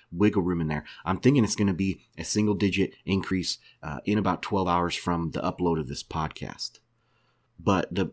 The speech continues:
the main theme here is that it continues to increase in a steady fashion. Even if it goes down one percent one time,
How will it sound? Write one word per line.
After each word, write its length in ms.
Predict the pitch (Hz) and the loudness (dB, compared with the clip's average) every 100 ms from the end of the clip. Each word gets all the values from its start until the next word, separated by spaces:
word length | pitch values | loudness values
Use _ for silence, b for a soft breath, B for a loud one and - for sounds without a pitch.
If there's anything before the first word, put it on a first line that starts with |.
| - | -2
the 100 | 95 | 0
main 400 | 101 107 107 - | 4 4 2 -2
theme 380 | - 120 120 95 | 0 4 4 4
here 220 | 95 87 | 2 0
is 140 | 87 | 0
that 180 | 92 90 | 0 0
it 120 | 90 | 0
continues 500 | 98 - 104 98 90 | -2 -2 0 2 0
to 200 | - - | -4 -2
increase 520 | 107 98 110 98 - - _ - | -2 -2 -2 -2 -4 -10 _ -4
in 140 | 98 | -2
a 80 | 85 | 0
steady 460 | - - 98 92 87 | -2 0 0 0 -2
fashion. 560 | - 98 92 - 67 - B B | -2 -2 0 -2 -8 -14 B B
Even 200 | 101 110 | 2 4
if 100 | 117 | 6
it 40 | 110 | 6
goes 200 | 107 87 | 4 2
down 260 | 101 104 | 2 4
one 120 | 101 98 | 2 0
percent 460 | 95 - 104 92 _ b b b | 0 0 2 0 _ b b b
one 400 | 92 98 98 87 | 2 2 2 0
time, 440 | 87 73 76 92 | 0 0 -2 -6